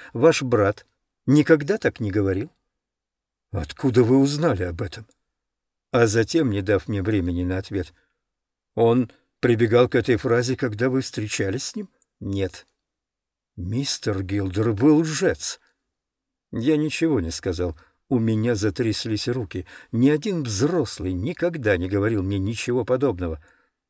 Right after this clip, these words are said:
«Деннис, простите, я виноват. Но мой брат умер. Он был неприятным, возможно, даже порочным человеком. Но он умер, и все эти мрачные фантазии и домыслы».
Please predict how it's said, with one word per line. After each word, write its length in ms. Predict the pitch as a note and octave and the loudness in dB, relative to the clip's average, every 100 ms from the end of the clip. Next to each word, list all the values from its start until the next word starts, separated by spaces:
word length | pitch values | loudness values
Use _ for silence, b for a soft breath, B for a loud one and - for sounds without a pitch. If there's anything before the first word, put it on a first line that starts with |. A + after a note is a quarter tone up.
| _ _ _ _ _ _ _ _ | _ _ _ _ _ _ _ _
«Деннис, 540 | A#2 G#2+ A#2 G2 G2 - | -12 0 2 2 -2 -2
простите, 680 | B2+ A#2 - - G2+ A#2 | 2 2 0 -4 -4 -2
я 160 | G#2 A2 | -2 0
виноват. 540 | A2+ A2 G2+ G2 - b b b _ _ _ | 0 -2 -2 -2 -4 b b b _ _ _
Но 160 | D3+ D3+ | 2 4
мой 220 | D3+ D#3 | 6 4
брат 320 | D#3 E3 - | 4 4 2
умер. 420 | F3+ A2 E2 - _ _ _ | -2 -2 -8 -12 _ _ _
Он 160 | A#2+ A2+ | -4 4
был 220 | C#3+ C3 b b | 4 4 b b
неприятным, 840 | B2 C#3+ - D3+ A2 A2 C#3 C3+ G#2+ | 2 2 4 4 4 2 0 -2 0
возможно, 480 | A2+ D3 D3 B2+ | 0 2 0 2
даже 260 | C3 B2 D3 | 0 0 0
порочным 540 | - F3+ F3+ - G2 | 2 2 2 -2 -6
человеком. 580 | F2 A#2+ G#2 B2 C3 F#2+ B B B - | -6 -4 -4 -4 -6 -10 B B B 2
Но 200 | C3+ C3+ | 4 6
он 180 | C3 | 4
умер, 320 | C3 B2 F2+ G2+ | 4 2 2 -2
и 80 | |
все 300 | G#2+ - C3 | -4 0 0
эти 240 | A#2 C#3 B2 B B | 2 0 -2 B B
мрачные 540 | A#2 B2 B2+ - C#3+ C3+ | 2 6 6 4 2 0
фантазии 840 | - D3 A#2 B2 B2+ A#2 E3+ E3 b b b | 2 0 2 2 2 0 -4 -6 b b b
и 120 | C3+ | 0
домыслы». 640 | A#2+ C#3 D#3 F#3+ - A3 | 6 6 6 4 0 -4